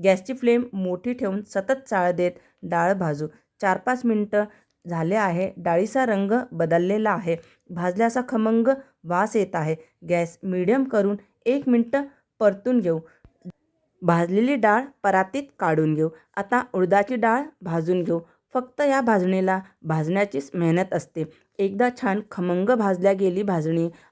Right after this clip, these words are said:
आणि दळून आणली की दीड महिना तरीही खराब होत नाही. फ्रीजमध्ये ठेवल्यास भाजणी जास्त दिवस टिकते आणि आपण केव्हाही या भाजणीचे गरम गरम थालीपीठ करू शकतो. दोन तीन मिनटं झाले आहे. किंचित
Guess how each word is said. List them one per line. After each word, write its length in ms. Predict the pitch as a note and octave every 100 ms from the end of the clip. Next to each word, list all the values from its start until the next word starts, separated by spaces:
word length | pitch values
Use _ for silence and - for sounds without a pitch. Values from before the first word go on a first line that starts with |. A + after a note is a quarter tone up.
| -
आणि 220 | G3+ A#3
दळून 380 | F#3 F#3 A3+ C4
आणली 380 | F#3+ F#3 F#3 F#3+ - _
की 80 | C#4
दीड 260 | G#3 B3+
महिना 320 | C4+ B3 B3 B3+ B3
तरीही 300 | B3 B3+ C4+
खराब 280 | A#3+ G3 B3 - -
होत 140 | F3 E3+
नाही. 240 | D#3+ D3 D#3+ _ _ -
फ्रीजमध्ये 480 | B3+ B3 B3 B3
ठेवल्यास 480 | B3+ C4 A3+ A3+ A#3 -
भाजणी 440 | E3+ E3 E3 F#3 G3 G3 _ E3
जास्त 300 | E3+ F#3 F#3
दिवस 340 | C#4 A#3+ C4 C#4 _
टिकते 380 | F3 - - D#3+ D#3+ - _ -
आणि 240 | E3+ F3+
आपण 300 | F3 E3+ F3
केव्हाही 640 | E3+ - E3 E3+ E3 B3 C#4
या 120 | B3
भाजणीचे 640 | G#3 F3 F#3 G3 G3 C4 C4+ E3+
गरम 260 | E3+ F#3+
गरम 220 | G3 G3 G#3+
थालीपीठ 380 | A#3 F3+ F3+ C4+ C4+ _
करू 220 | E3 E3
शकतो. 540 | E3 D#3+ - - D#3 - - - _
दोन 280 | F3 G#3 A#3+
तीन 240 | B3+ C#4+
मिनटं 280 | C4 A#3 B3
झाले 320 | A#3 G#3 F#3
आहे. 360 | G#3 G3 A3 F#3+ - _ _
किंचित 320 | A3+ A3 C#4